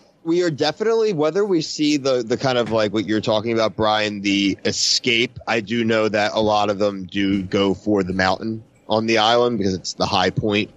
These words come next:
and that kind of obviously makes sense. Um, but I do think whether even it's something sudden, we're definitely going to have a few shots of some characters we know underwater meeting their demise, which is gonna be really tough, especially if they do a great job of making us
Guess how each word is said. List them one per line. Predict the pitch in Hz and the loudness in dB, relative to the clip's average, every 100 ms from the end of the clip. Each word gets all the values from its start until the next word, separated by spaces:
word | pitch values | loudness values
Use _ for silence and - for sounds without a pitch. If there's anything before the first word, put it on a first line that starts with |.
| - | -8
and | 98 95 | -4 0
that | 95 - | 0 0
kind | 95 | -2
of | 92 | 2
obviously | 90 92 90 95 92 | 0 0 -4 -4 -2
makes | 92 90 - | -2 -4 -2
sense. | - 98 120 - - _ _ _ _ _ | 0 0 -2 -4 -8 _ _ _ _ _
Um, | 98 98 95 92 90 80 _ _ - | 2 2 2 0 -2 -10 _ _ -2
but | 117 107 110 | 0 0 0
I | 117 | -2
do | 101 117 | 0 -2
think | 104 117 110 | 0 -2 0
whether | 117 110 107 | 0 2 0
even | 104 107 | 0 -2
it's | 98 | -2
something | 117 98 101 | -4 -2 -4
sudden, | - 110 104 | 0 0 0
we're | 107 | -2
definitely | 113 139 151 147 | 0 0 0 0
going | 113 110 107 | 2 0 0
to | 113 | 0
have | 110 107 92 | 0 0 -4
a | |
few | 98 - 107 | -10 -6 -4
shots | - - 104 95 92 - - | -2 0 2 2 -2 -8 -6
of | 104 98 92 | 0 0 0
some | 104 95 | -4 -4
characters | - 101 95 92 95 90 | -2 0 2 0 -4 -6
we | 90 92 | -4 0
know | 92 87 85 85 - - | 2 2 0 -4 -10 -8
underwater | 101 95 92 90 90 87 87 | -4 0 0 2 2 2 0
meeting | 90 87 87 | -2 -4 -4
their | 85 - | -4 -6
demise, | - 71 57 52 - | -6 -4 -4 -6 -8
which | 92 | -8
is | 92 | -2
gonna | 90 87 | -2 -2
be | 90 | -4
really | 87 87 85 | -2 -2 -2
tough, | - 90 | -2 -2
especially | 90 - 107 107 101 | -2 -2 0 2 0
if | 90 | 0
they | 98 | -2
do | 92 98 | 0 0
a | |
great | 90 95 80 | 0 -2 -2
job | 98 90 | 0 0
of | 90 | 0
making | 90 90 95 90 | -2 -4 -4 -4
us | 90 - | -4 -6